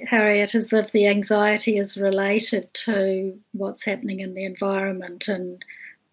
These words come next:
people's worry about, about what that means for themselves, for their future,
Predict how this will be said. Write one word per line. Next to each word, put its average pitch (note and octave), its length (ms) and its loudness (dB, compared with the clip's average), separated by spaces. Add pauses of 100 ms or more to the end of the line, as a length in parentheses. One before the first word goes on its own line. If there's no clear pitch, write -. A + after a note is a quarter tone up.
people's G#3 380 -4
worry G3 360 2
about, F#3 560 -4 (520)
about G#3 300 0
what G#3 200 -2
that G3+ 180 0
means G3+ 400 -2
for G3+ 140 -4
themselves, G3 760 -4
for - 140 -4
their F#3+ 160 -4
future, G3 720 -2